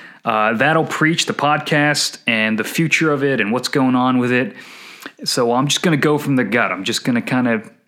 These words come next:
stream of consciousness tell you what's going on. That's just the way we do it.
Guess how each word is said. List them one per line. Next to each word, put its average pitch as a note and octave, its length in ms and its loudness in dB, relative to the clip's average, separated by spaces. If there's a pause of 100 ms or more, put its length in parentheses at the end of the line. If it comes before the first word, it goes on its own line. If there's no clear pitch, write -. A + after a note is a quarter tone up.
(500)
stream F#3 340 2
of E3 80 2
consciousness D#3+ 540 0
tell C#3+ 160 0
you C3+ 100 2
what's B2+ 140 -2
going A#2+ 300 0
on. A#2 260 2
That's A2+ 140 0
just - 160 -2
the A2+ 60 -2
way A2+ 200 0
we A2+ 120 2
do A2 240 0
it. A2 140 -2